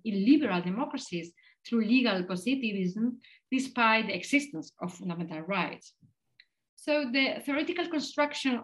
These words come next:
of our modern states depends fundamentally on the ideas of Hobbes, Locke, and Rousseau,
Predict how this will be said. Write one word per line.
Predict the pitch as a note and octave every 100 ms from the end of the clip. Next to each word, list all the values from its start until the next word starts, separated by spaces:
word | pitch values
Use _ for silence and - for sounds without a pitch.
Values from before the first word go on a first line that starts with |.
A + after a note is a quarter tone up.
| -
of | A3+ -
our | A3+ A3
modern | G#3+ A#3 C#4 C#4+ C4
states | - D4 F3+ E3 - _ _
depends | F#3+ F#3+ - C4+ C4+ - _ _ -
fundamentally | C#4 A#3 F3 E3+ E3+ F3 F3+ _ _ -
on | G#3 G3
the | G3 -
ideas | G3 G3 G3 F#3+
of | F#3
Hobbes, | - G3+ G#3 G#3 - _ _ -
Locke, | G3 G3+ G3+
and | G#3 F#3
Rousseau, | F3+ - F#3 G3 -